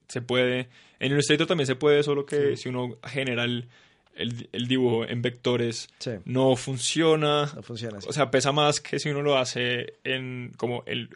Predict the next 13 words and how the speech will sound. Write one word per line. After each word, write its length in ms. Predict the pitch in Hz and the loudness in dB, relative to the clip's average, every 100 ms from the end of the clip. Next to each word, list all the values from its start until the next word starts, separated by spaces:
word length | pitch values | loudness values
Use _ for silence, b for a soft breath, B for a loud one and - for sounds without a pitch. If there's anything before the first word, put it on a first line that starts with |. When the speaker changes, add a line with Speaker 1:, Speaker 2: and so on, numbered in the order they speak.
| - | -12
Speaker 1:
con 400 | 117 113 110 - | -8 -8 -8 -10
el 240 | - 120 123 | -8 -6 -4
número 200 | 120 127 | -4 -4
de 40 | |
píxeles 300 | 123 117 117 | -4 -4 -4
que 80 | 123 | -4
son 240 | 117 120 | -4 -4
en 100 | 117 | -4
el 60 | 120 | -6
Photoshop 380 | 123 120 117 107 | -6 -6 -6 -6
que 120 | 113 | -8
se 100 | 120 | -8
puede. 320 | 123 135 139 | 0 2 2